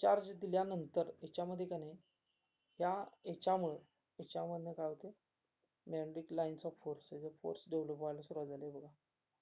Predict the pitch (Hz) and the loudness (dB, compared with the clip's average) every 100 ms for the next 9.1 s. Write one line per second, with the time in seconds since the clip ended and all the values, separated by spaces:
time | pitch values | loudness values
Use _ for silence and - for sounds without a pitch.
0 | _ - - 151 147 143 170 156 151 - | _ -20 -14 -10 -8 -8 -10 -12 -12 -14
1 | 196 180 180 180 196 277 _ _ _ _ | -12 -12 -14 -14 -16 -18 _ _ _ _
2 | _ _ _ _ _ _ _ - 151 151 | _ _ _ _ _ _ _ -10 -8 -8
3 | 143 - _ _ _ _ - - 151 175 | -12 -20 _ _ _ _ -14 -8 -6 -8
4 | 254 262 180 - - - - - 160 147 | -12 -16 -16 -12 -10 -10 -12 -10 -8 -8
5 | 147 156 208 _ _ _ _ _ - 170 | -10 -12 -12 _ _ _ _ _ -6 -4
6 | 175 - 175 165 175 175 - 165 151 151 | -4 -4 -2 4 4 4 -6 -6 -8 -8
7 | - 175 175 185 190 190 196 196 _ _ | -2 4 4 4 2 0 -2 -4 _ _
8 | _ _ _ - 185 160 180 175 160 139 | _ _ _ -10 -8 -6 -4 -2 -2 -6
9 | 151 | -12